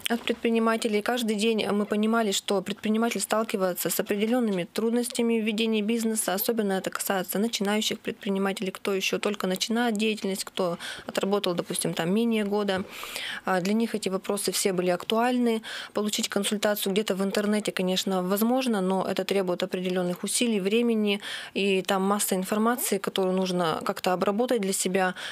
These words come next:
А здесь мы понимали, что если предприниматель задаст вопрос, то ему четко ответят на поставленный вопрос, и поэтому было принято решение, м,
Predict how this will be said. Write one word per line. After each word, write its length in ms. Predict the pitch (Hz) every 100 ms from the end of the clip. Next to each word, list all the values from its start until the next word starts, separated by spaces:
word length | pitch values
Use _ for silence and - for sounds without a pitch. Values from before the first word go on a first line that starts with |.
| -
А 120 | -
здесь 360 | 185 214 240 -
мы 180 | 190 202
понимали, 440 | 190 190 214 220
что 320 | 190 - 185 175
если 760 | 190 185 180 175 175 - - 202
предприниматель 520 | - - 202 202 185
задаст 380 | 175 185 180 -
вопрос, 320 | 226 330 320
то 120 | - 190
ему 260 | 190 220
четко 440 | 220 262 - 220 185
ответят 360 | 196 220 208
на 120 | 185 190
поставленный 560 | 190 - 196 190 180
вопрос, 440 | 175 - 285 302 - - - -
и 100 | 233
поэтому 460 | - 214 220 202 180
было 280 | 185 214 196
принято 340 | 196 190 180
решение, 480 | 180 - 226 220 185
м, 380 | 208 233 202